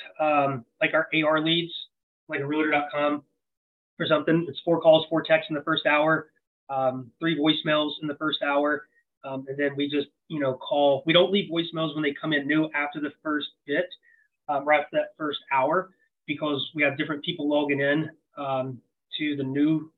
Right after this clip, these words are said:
lead account to make dials. But the texts come from Carolina real estate experts, not one person's name. Um, but texting is by, yeah, by far better than a voicemail. Very rarely. I, I never had any success with voicemail,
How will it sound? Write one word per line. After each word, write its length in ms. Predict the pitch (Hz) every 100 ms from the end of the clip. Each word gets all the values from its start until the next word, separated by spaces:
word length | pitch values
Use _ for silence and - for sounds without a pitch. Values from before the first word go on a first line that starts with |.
| -
lead 260 | 151 156
account 300 | 156 156 170 - _ _ -
to 80 |
make 240 | 139 143 143
dials. 400 | 143 147 156 156 - _ _
But 120 | 147
the 100 | 156 -
texts 260 | 175 185 - -
come 280 | 160 160 -
from 220 | 143 135
Carolina 360 | 165 151 147 143
real 220 | 135 143
estate 160 | 143 151
experts, 340 | 151 - 151 147
not 180 | 135 135
one 140 | 139
person's 400 | - 143 143 123
name. 360 | 127 131 147 175 - _ - _ -
Um, 500 | 131 131 127 123 113 _ _ _ _ _ _ _ -
but 220 | 190 - -
texting 580 | 190 196 - 202 190 185
is 60 | 143
by, 180 | 151 143
yeah, 180 | 151 131
by 160 | 117 139 -
far 160 | 143
better 240 | 135 135 131
than 60 |
a 80 | 123
voicemail. 520 | 127 131 147 143 143
Very 180 | 143 143
rarely. 320 | 131 131 127
I, 140 | 131 160
I 120 | 165
never 180 | 160 127
had 140 | 131
any 240 | 127 131
success 360 | - - - -
with 120 | 123
voicemail, 560 | 123 131 - 135 135